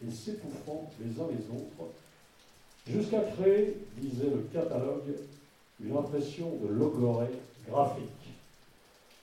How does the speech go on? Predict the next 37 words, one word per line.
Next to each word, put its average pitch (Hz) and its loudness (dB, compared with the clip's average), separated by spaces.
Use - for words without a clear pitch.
Il 110 -8
devait 226 10
y 214 4
avoir 214 8
des 180 8
visiteurs 165 6
pour - -2
qui 160 -6
ces 123 -2
productions 175 0
sentaient 170 2
la - 0
camisole 160 0
de 104 0
force. - 2
Pour 101 4
Rachel, - 2
au - 4
contraire, 135 0
elles 131 0
étaient 131 2
tout 240 0
aussi - 2
logiques 127 0
et - -2
sensées 165 0
que 123 0
ce 123 -6
qu'elle 123 -2
avait 113 -2
vu 117 0
au - 2
cours 135 0
des 104 -4
quatre - -2
derniers 117 0
mois. - -8